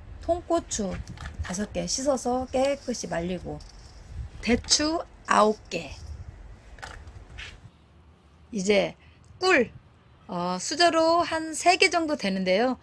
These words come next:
어, 밖에 날씨가 춥다 보니까 이게 좀 굳어가지고, 어, 들어가는데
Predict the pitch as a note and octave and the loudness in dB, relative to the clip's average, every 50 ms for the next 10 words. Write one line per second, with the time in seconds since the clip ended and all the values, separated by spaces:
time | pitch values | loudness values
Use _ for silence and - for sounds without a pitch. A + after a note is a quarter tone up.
0 | - - - - - - D#3 D#3+ D#3 D3+ - - - - - G3 E3+ E3 F3 E3+ | -14 -20 -20 -18 -10 -8 -6 -6 -6 -6 -6 -6 -6 -2 -2 -2 0 0 0 2
1 | - A#3 G3 E3+ - - - - C#4+ C4+ B3 F#3+ - E3 D#3 - E3 - G#3 F3+ | 2 2 2 2 -2 0 4 6 6 6 4 -2 -2 -6 -6 -6 -8 -8 -8 -10
2 | D3+ - - - G#3 G#3 G#3 G#3+ G3 - - E3+ D3+ D#3+ D3+ D3+ D3+ D#3 D3+ D3+ | -8 -8 -4 -2 -2 0 0 -2 -2 -2 -4 -6 -4 -6 -6 -6 -6 -6 -6 -8
3 | - - - - - - D3 D3+ - - F#3+ F#3 G3+ F#3+ F3 E3+ D#3+ D3+ D3 D#3 | -12 -20 -20 -20 -10 -10 -10 -8 -6 -4 -2 2 2 2 2 2 -2 -6 -6 -6
4 | D3+ D3+ | -6 -8